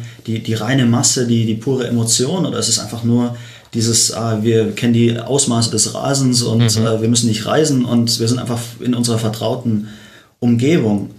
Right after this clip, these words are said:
Speaker 1: Andererseits, jeder, der selber mal gespielt hat, und das ist das, was Shiro, glaub ich, auch meinte mit den, den Fans und dem Momentum, äh, fahr mal nach Dortmund und, ähm,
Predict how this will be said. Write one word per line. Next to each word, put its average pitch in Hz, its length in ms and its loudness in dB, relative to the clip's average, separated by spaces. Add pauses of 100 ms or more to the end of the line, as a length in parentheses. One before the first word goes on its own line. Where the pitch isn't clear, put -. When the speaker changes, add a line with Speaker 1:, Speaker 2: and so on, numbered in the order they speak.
(520)
Speaker 1:
Andererseits, 135 840 0
jeder, 127 220 4
der 123 120 4
selber 135 200 2
mal 127 100 2
gespielt 147 340 0
hat, 123 140 0
und 117 80 0
das 113 120 2
ist - 120 -2
das, 117 120 -2
was 117 180 2
Shiro, 131 200 0
glaub 117 140 4
ich, 113 100 0
auch 110 100 -6
meinte 123 300 0
mit 113 160 0
den, 104 200 -6
den 107 240 0
Fans 120 380 -2
und 113 100 2
dem 117 80 4
Momentum, 123 560 2 (540)
äh, - 260 -4
fahr 131 220 0
mal 160 120 4
nach 120 160 0
Dortmund 120 680 0 (160)
und, 123 480 2
ähm, 113 460 0